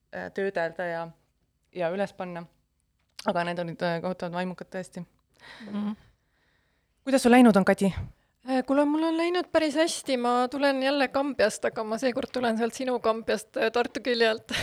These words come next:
Speaker 1: Ahah.
Speaker 2: <laughs> Käisin spaas. Mitte Kambjas, ma käisin Kubias, aga noh, Kambja jäi tee peale, nii et kind of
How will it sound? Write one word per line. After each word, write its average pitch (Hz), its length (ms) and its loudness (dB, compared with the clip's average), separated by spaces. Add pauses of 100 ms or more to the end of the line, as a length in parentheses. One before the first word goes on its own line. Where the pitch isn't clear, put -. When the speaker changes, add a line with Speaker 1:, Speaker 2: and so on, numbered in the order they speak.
(380)
Speaker 1:
Ahah. 226 380 -2
Speaker 2:
<laughs> - 80 -12 (440)
Käisin 226 340 -8
spaas. 226 540 -2 (440)
Mitte 262 180 -2
Kambjas, 214 360 -2
ma 226 100 -8
käisin 202 220 -6
Kubias, 208 480 -6
aga 208 220 -8
noh, 208 140 -6
Kambja 202 280 -4
jäi 202 100 -2
tee 208 140 -6
peale, 196 320 -2
nii 196 140 -4
et - 180 -16
kind 208 260 -6
of 208 200 -8